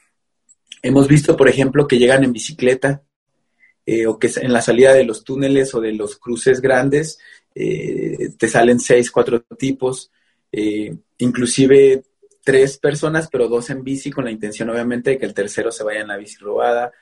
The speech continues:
o, mm, no sé, o sea, sí son varios factores que estamos como ubicando para contabilizar.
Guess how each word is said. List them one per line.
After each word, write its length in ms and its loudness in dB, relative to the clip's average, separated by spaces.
o, 540 -2
mm, 280 -6
no 160 4
sé, 320 2
o 60 -4
sea, 200 2
sí 220 2
son 180 4
varios 220 6
factores 340 2
que 80 -8
estamos 360 -2
como 240 -6
ubicando 500 0
para 180 2
contabilizar. 720 0